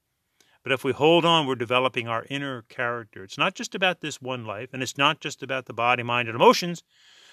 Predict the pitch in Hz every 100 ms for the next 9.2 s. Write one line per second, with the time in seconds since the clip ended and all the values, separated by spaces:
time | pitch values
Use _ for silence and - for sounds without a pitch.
0 | _ - - 165 294 190 156 147 135 135
1 | 143 127 127 - 180 208 190 156 143 _
2 | - 123 117 107 104 101 92 85 107 101
3 | 80 _ _ _ _ _ _ _ _ _
4 | _ _ _ _ _ _ _ _ _ _
5 | _ _ - 170 165 156 - - 160 -
6 | 139 156 160 131 135 - 151 135 165 170
7 | 135 175 196 180 - 233 - 120 113 -
8 | - - - - - - 196 131 95 90
9 | -